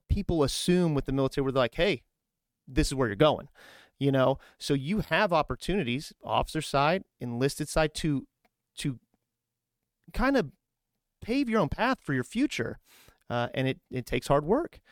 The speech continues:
Uh, and we recognize that, and you get more of a choice. Again, you're here on Behind the Helm, episode eighty-four. We're with,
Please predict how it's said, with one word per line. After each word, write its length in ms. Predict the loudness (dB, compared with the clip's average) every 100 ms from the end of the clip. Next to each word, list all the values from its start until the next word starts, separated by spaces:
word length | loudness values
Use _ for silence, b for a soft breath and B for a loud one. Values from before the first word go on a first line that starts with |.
| b b _
Uh, 200 | -2 0
and 140 | -2 -2
we 100 | 2
recognize 540 | 0 -2 -4 -2 0
that, 180 | -2 -2
and 100 | -2
you 100 | -2
get 160 | -2 -2
more 180 | -2
of 80 | -2
a 40 | -4
choice. 420 | 0 0 0 -6
Again, 220 | -4 -2
you're 100 | 0
here 140 | 2 2
on 160 | 2
Behind 260 | 2 0 2
the 60 | 2
Helm, 160 | 2 2
episode 300 | 0 2 2
eighty-four. 440 | 2 -2 2 2
We're 200 | 4 2
with, 300 | 2 2 0